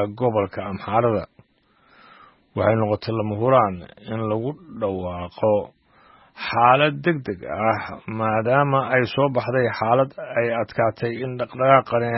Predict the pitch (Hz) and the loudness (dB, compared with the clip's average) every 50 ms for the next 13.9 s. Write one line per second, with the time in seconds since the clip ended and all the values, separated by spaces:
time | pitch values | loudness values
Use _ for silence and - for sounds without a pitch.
0 | 113 - - - 120 117 117 117 113 117 113 110 107 120 131 139 131 120 - - | -4 -6 -6 -6 -4 -4 -2 -2 0 -2 -2 -2 -2 -2 0 0 0 -2 -2 -2
1 | 139 135 127 123 120 120 120 120 120 120 117 117 110 107 110 113 117 117 127 139 | 0 0 2 0 0 0 -2 -2 0 0 0 0 0 -2 -4 -4 -4 -2 -2 -2
2 | 151 - - 110 - - 107 107 110 110 110 110 107 104 - 147 135 127 123 117 | -2 -2 -4 -4 -4 -6 -6 -4 -4 -2 -2 -2 -2 -2 -2 -2 -2 -2 -2 0
3 | 117 120 135 143 131 117 95 82 - 87 76 - - - - - - - _ _ | 2 2 2 0 0 -4 -4 -6 -8 -10 -10 -12 -16 -20 -20 -20 -20 -20 _ _
4 | 87 95 95 92 95 107 123 123 120 120 120 117 113 101 101 110 120 120 117 117 | -12 -8 -6 -6 -4 -4 -4 -2 0 0 0 0 0 0 -2 0 0 0 0 -2
5 | 107 - 120 - - 113 110 104 101 101 104 98 92 - 101 - - 139 131 110 | -4 -6 -6 -2 -2 -4 -2 -2 -6 -6 -6 -6 -6 -6 -8 -6 -4 -2 -2 -2
6 | - - 117 107 104 107 107 107 104 104 107 107 107 104 107 107 107 107 107 107 | -2 -4 -4 -4 -2 -4 -4 -4 -4 -4 -4 -4 -2 0 0 2 2 0 0 -2
7 | 107 120 127 123 117 123 135 127 - 120 107 87 82 - - - - - - - | -2 -2 -2 -2 0 -2 -2 -2 -4 -6 -6 -6 -6 -8 -14 -20 -20 -20 -20 -20
8 | - - _ _ - - 113 113 110 107 107 110 110 104 - - 127 139 147 127 | -20 -20 _ _ -4 0 2 4 4 4 2 0 -2 -4 -4 -2 -2 -2 0 -2
9 | 110 98 101 104 110 101 110 110 110 98 98 101 101 104 104 - - 131 123 101 | -4 -4 -4 -4 -2 -2 0 0 2 2 0 -2 -4 -4 -4 -2 0 0 0 0
10 | 85 - - - _ _ _ _ _ _ _ _ _ _ - - - - - - | -2 -6 -10 -18 _ _ _ _ _ _ _ _ _ _ -20 -20 -20 -20 -20 -20
11 | - _ _ _ _ _ - 98 107 113 113 110 - 113 107 110 107 110 120 120 | -20 _ _ _ _ _ -4 -2 0 0 0 0 -2 -2 -2 0 0 0 2 2
12 | 123 - - 113 104 101 101 98 98 98 95 98 120 123 123 120 123 117 107 - | 2 2 0 -2 -2 -2 -2 -2 -4 -4 -4 -4 -2 -2 0 0 -2 -2 -4 -4
13 | - - 98 98 110 123 127 120 123 117 110 123 151 143 123 110 104 95 | -4 -4 -2 0 0 0 0 0 -4 -4 -2 -2 -2 -2 -2 -6 -8 -8